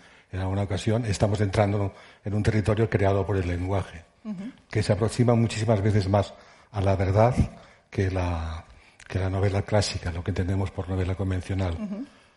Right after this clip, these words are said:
Speaker 1: ah, que se repite constantemente con la misma estructura y además con, tomando la seguridad siempre de un cierre a las historias.
Speaker 2: Ujú.
Speaker 1: La historia de Valeria, ah,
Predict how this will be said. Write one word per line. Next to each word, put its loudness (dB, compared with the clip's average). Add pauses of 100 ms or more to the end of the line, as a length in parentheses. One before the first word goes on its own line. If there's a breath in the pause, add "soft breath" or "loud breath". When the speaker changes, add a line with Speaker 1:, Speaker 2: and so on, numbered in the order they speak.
(140)
Speaker 1:
ah, -4 (300)
que -4
se 0
repite -2
constantemente 0 (420 loud breath)
con -8
la 0
misma -2
estructura 0
y 0
además -2
con, -2 (600 loud breath)
tomando 0
la 4
seguridad 2
siempre 2
de 4
un -2
cierre 2
a 0
las -4
historias. -8 (140)
Speaker 2:
Ujú. -10 (100)
Speaker 1:
La -4
historia 4
de 4
Valeria, 4 (600 loud breath)
ah, -2